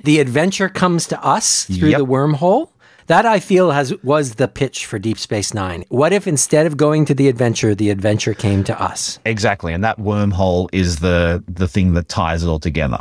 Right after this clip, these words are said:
Speaker 1: And it has Bajor in the mix as
Speaker 2: It
Speaker 1: well.
Speaker 2: has Bajor in the mix. It has the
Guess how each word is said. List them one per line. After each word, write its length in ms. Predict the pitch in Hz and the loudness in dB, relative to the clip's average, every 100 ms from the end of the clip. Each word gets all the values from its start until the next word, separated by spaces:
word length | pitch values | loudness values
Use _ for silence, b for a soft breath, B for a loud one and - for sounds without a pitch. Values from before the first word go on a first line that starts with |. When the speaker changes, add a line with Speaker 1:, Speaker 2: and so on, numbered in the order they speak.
| - - | -8 -4
Speaker 1:
And 260 | 175 240 | -2 -2
it 120 | 233 | -4
has 260 | 185 196 165 | -4 -4 -4
Bajor 580 | 135 180 196 180 120 104 | 0 2 4 2 2 0
in 140 | 98 | -2
the 60 | 95 | -2
mix 500 | 92 - - - - - | -6 -10 -10 -10 -10 -6
as 180 | 117 | -4
Speaker 2:
It 60 | 113 | 0
Speaker 1:
well. 240 | 123 120 | 0 0
Speaker 2:
has 20 | 120 | 0
Bajor 400 | 160 156 165 165 | -2 0 0 2
in 60 | |
the 60 | 160 | 2
mix. 280 | 160 160 - | 0 0 -4
It 100 | 110 | -4
has 340 | 123 110 104 | -2 -2 -2
the 300 | 117 104 101 | 0 0 -2